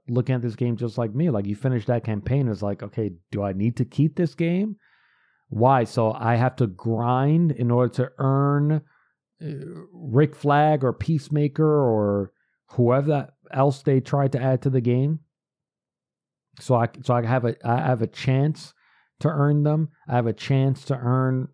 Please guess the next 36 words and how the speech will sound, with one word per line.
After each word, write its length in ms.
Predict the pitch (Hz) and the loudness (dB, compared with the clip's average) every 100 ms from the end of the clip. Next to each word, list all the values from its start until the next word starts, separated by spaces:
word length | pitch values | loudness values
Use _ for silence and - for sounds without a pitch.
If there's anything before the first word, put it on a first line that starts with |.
| - | -4
whatever 400 | 123 127 127 123 | 0 2 0 0
new 200 | 127 123 | 0 0
mission 440 | 120 120 139 127 | 0 0 -2 -2
comes 300 | - 127 117 | -2 -2 0
up. 280 | 127 127 - | -2 -2 -4
I 40 | |
have 140 | 120 120 | -2 -2
a 40 | |
chance 420 | - 127 127 - | -2 -2 -2 -4
to 160 | 127 110 | -4 -2
get, 340 | 104 127 120 _ _ _ _ _ _ _ _ _ _ | 0 -2 -4 _ _ _ _ _ _ _ _ _ _
uh, 300 | - - - - - _ _ _ _ _ - | -16 -14 -14 -16 -20 _ _ _ _ _ -10
use 340 | 165 131 139 | 0 2 2
battle 320 | 107 127 135 | 2 0 0
passes 360 | 131 139 127 120 | 0 0 0 0
and 120 | 113 | 0
get 140 | 110 117 | 2 2
a 80 | |
new 240 | 104 117 127 | 2 2 0
hat 380 | 110 131 135 - | 0 -2 -2 -6
for 120 | 123 | -8
King 260 | - 139 | -2 0
Shark. 440 | 135 147 143 143 _ _ _ _ _ _ | 0 0 0 -4 _ _ _ _ _ _
So 420 | - 127 117 110 104 | -2 2 4 2 2
my, 360 | 113 110 110 - | 0 0 -2 -4
my 160 | 113 | -4
King 260 | 113 - 151 | -2 2 2
Shark 360 | 135 156 143 131 | 2 2 2 0
with 100 | 120 | -2
the 80 | |
new 220 | 110 127 123 | 0 2 2
hat, 400 | 117 131 135 - _ _ _ _ - | 2 0 -2 -6 _ _ _ _ -8
uh, 440 | 131 120 110 104 - 190 170 | -6 -4 -4 -8 -12 -18 -6
can 340 | 139 127 117 104 | -2 0 -2 -4
play 260 | - 139 | 0 2
around, 520 | 131 123 127 135 127 | 4 4 2 2 0